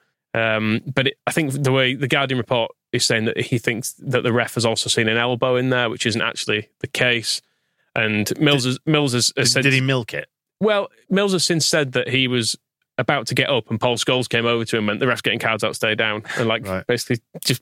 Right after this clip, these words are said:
Speaker 1: forced him to lay down on the ground and then sure enough, Ronaldinho is, is then sent
Speaker 2: I mean,
Speaker 1: off.
Speaker 2: what an opportunity this was for England then, with Ronaldinho sent off on fifty-six minutes, we should say.
Speaker 1: Yeah, so we've got nearly a full half of football to try and peg Brazil back. Um,
Speaker 2: And didn't.
Speaker 1: But no,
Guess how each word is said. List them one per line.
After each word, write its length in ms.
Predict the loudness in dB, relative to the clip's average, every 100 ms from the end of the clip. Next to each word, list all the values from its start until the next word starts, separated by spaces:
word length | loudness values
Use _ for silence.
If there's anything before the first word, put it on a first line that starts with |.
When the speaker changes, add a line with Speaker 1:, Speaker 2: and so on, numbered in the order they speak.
| -8 -2
Speaker 1:
forced 320 | 0 0 0
him 80 | 0
to 100 | 2
lay 140 | 2
down 180 | 2 0
on 60 | 0
the 60 |
ground 360 | 0 0 -2 -4
and 180 | 0 0
then 220 | 0 -4 _ _ _ _
sure 180 | -2 -2
enough, 200 | -2 0
Ronaldinho 520 | 0 0 0 2 0
is, 240 | 0 -4 -8 -4
is 160 | -2
then 140 | -2 0
sent 220 | 0 0
Speaker 2:
I 40 | 2
mean, 80 | 4
Speaker 1:
off. 60 |
Speaker 2:
what 100 | 4
an 60 | 2
opportunity 400 | 0 0 0 0
this 180 | -2 0
was 120 | -2
for 140 | -2
England 300 | -2 -2 -2
then, 160 | -2 -2
with 160 | -4 -2
Ronaldinho 600 | 0 0 0 2 2 2
sent 220 | 0 -2
off 200 | -4 -4
on 80 | -2
fifty-six 600 | -2 -2 -2 0 -2 -2
minutes, 280 | -2 -2 -4
we 60 |
should 140 | -4 -2
say. 260 | -2 -2 0
Speaker 1:
Yeah, 180 | 2 2
so 140 | 0
we've 60 | -2
got 180 | -2 0
nearly 220 | 2 2
a 100 | -2
full 220 | -2 -2 0
half 240 | 0 -4
of 60 | -4
football 460 | -4 0 0 -2 -6
to 100 | -4
try 160 | 0 0
and 100 | 0
peg 160 | -2
Brazil 280 | 0 0 0
back. 220 | 0 -2 _ _ _ -4
Um, 340 | -2 -2 -4 -6
Speaker 2:
And 140 | -2
didn't. 340 | 2 2 -2 -8 -20 _ -4
Speaker 1:
But 120 | -2
no, 260 | 0 -2